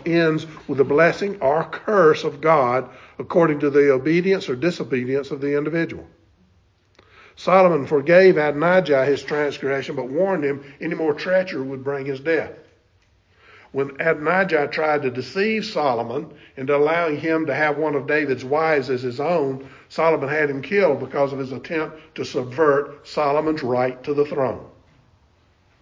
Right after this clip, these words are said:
He had King Jo-, he had Joab killed outright because Joab had been one of the advisors trying to make Adonijah king.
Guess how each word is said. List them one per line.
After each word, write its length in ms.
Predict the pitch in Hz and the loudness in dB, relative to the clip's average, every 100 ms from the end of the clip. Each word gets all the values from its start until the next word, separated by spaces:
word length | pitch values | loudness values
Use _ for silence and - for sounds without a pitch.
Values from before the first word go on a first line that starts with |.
| _ _ _ _ - _ | _ _ _ _ -20 _
He 100 | 156 | -2
had 300 | 151 151 147 | 2 2 0
King 320 | 143 160 151 | 0 0 0
Jo-, 300 | 147 165 165 | 0 0 2
he 160 | 127 147 | 0 0
had 240 | 151 139 | 0 -2
Joab 600 | 127 160 196 147 135 131 | 2 2 4 4 4 0
killed 540 | - 170 156 147 147 - | -4 2 2 2 -2 -2
outright 640 | 180 165 160 135 127 143 - - - _ | -2 0 0 0 0 -4 -12 -20 -20 _
because 360 | - - 139 135 | -8 0 0 2
Joab 340 | 160 170 143 | 2 4 4
had 140 | 143 139 | 2 0
been 220 | 147 143 | -2 2
one 160 | 147 | 0
of 100 | 147 | 0
the 240 | 135 135 131 | -2 -2 -2
advisors 840 | 113 131 151 190 185 - 113 123 | -2 0 2 2 2 -2 -6 -8
trying 340 | - 143 139 139 | -6 -4 -4 -2
to 40 | |
make 280 | 139 139 139 - - - | -2 -4 -6 -18 -20 -10
Adonijah 720 | 135 123 123 127 123 120 117 | -8 -6 -6 -6 -6 -8 -8
king. 280 | - 131 - | -8 -8 -8